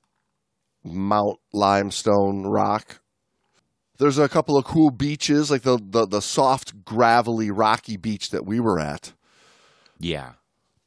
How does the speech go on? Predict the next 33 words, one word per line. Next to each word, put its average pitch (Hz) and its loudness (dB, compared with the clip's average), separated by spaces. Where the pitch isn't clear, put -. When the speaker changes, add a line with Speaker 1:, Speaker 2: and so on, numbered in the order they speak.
Speaker 1:
You 107 -2
know, 107 4
um, 101 2
this 139 0
area 147 4
of 104 2
Michigan, 98 -2
you 90 -6
know, 101 2
as 95 -2
you 107 -2
get 113 0
a - -20
little 113 -2
bit 98 -4
further 104 0
north 107 2
on 92 -2
the 90 0
Lower 87 -2
Peninsula 87 -10
there, 87 -4
on 90 -2
the, 85 -4
particularly 117 -6
on 98 -2
the 90 -6
eastern 113 -10
side, 101 0
is 127 -4
a 147 0
bit 170 2
rocky, 131 0